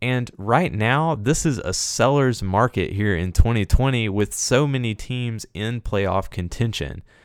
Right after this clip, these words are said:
It's really mind-blowing that he did not get traded. It's really disappointing for the Rangers that they were only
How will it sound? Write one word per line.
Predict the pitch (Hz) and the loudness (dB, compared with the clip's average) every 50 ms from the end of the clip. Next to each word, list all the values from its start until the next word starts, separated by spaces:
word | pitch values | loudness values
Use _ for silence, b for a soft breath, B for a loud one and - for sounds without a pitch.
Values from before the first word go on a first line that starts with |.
| b b b b b | b b b b b
It's | - 113 - - | -8 -8 -8 -6
really | - 104 110 123 135 139 135 135 131 120 - | -6 -2 0 2 2 2 2 2 0 0 -2
mind-blowing | - 101 98 98 101 107 110 110 95 107 101 104 104 104 104 101 101 101 | -2 -4 -2 0 0 0 -2 -2 -2 -2 0 2 2 2 0 -2 -4 -4
that | 90 - 92 | -8 -8 -10
he | 98 107 101 | -10 -10 -8
did | 92 98 95 | -6 -6 -4
not | 92 92 92 90 - - | -4 -4 -4 -4 -4 -6
get | 98 80 - - | -8 -8 -8 -8
traded. | - - 95 92 92 92 90 90 90 87 87 b b b b b b b b b _ _ _ _ - _ - | -6 -4 -2 -2 0 0 -2 -2 -2 -4 -6 b b b b b b b b b _ _ _ _ -14 _ -10
It's | 104 95 - | -10 -8 -8
really | 98 95 101 110 117 117 110 | -6 -2 0 0 2 2 0
disappointing | 101 107 101 - 107 90 - - 110 113 113 113 110 107 107 107 104 | 0 0 0 0 2 4 4 4 6 4 2 0 0 -2 -2 -4 -6
for | - - 104 98 90 | -6 -2 -2 -2 0
the | 90 87 | -2 -4
Rangers | 85 90 95 104 113 113 110 110 110 110 107 107 107 101 - b b b b b b b | -4 -2 -2 -2 -2 -2 0 0 0 2 2 0 -2 -4 -6 b b b b b b b
that | - 98 101 98 - | -2 -2 -2 0 0
they | 98 95 92 | 0 2 2
were | 95 - - | 0 0 2
only | - 113 123 131 131 120 | 4 4 4 4 4 0